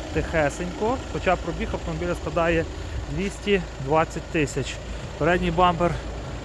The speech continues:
в гарному стані, можливо, десь мінімальний скольчик і є, але це не новий автомобіль. Переднє крило ми маємо сто два шини.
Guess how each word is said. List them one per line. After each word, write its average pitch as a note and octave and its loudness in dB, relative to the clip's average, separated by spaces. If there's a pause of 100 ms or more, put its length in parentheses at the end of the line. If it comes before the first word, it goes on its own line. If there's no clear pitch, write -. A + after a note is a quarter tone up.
в D3+ -4
гарному F3 4
стані, C#4 0
можливо, F#3 2
десь F3 2 (140)
мінімальний F#3 0
скольчик E3 -2
і F#3 -2
є, G#3+ 0
але D#3 4
це F3 2 (500)
не D#3+ 0
новий E3+ 0
автомобіль. D3+ 0 (1800)
Переднє D#3 6
крило D#3 4
ми D3+ 2
маємо D3 0
сто - -2
два F3 2 (960)
шини. F3 2